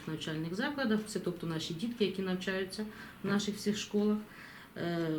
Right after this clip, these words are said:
коливається від п'яти процентів до п'ятдесяти двох процентів загальної кількості учнів у школах. На даний час сама велика відсутність, е, учнів серед, е, шкіл району є в селі Ушні, п'ятдесят два проценти.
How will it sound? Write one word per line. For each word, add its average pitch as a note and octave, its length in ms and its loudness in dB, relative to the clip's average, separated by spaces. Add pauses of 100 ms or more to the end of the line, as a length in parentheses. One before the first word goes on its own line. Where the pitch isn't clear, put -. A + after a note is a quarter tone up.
коливається G#3 680 8
від G3 160 6
п'яти F3 260 6
процентів C4+ 720 4
до A3 140 6
п'ятдесяти F3 640 2
двох F#3 260 2
процентів F#3 640 0 (440)
загальної E3 440 4
кількості E3 640 -4
учнів G#3 400 2 (160)
у - 20 -6
школах. - 460 -8 (1040)
На G#3+ 120 6
даний D#4 360 12
час D#4+ 340 8
сама C4+ 300 8
велика A3+ 500 10
відсутність, G3 800 6
е, E3+ 200 6 (100)
учнів C#4+ 380 4
серед, B3 440 4
е, G3+ 340 8 (1200)
шкіл A3+ 480 8
району G3+ 460 8 (120)
є D4 180 4 (420)
в - 40 -12
селі G3 280 6
Ушні, D#3+ 420 0
п'ятдесят G3+ 420 2
два F3 120 0
проценти. - 540 -8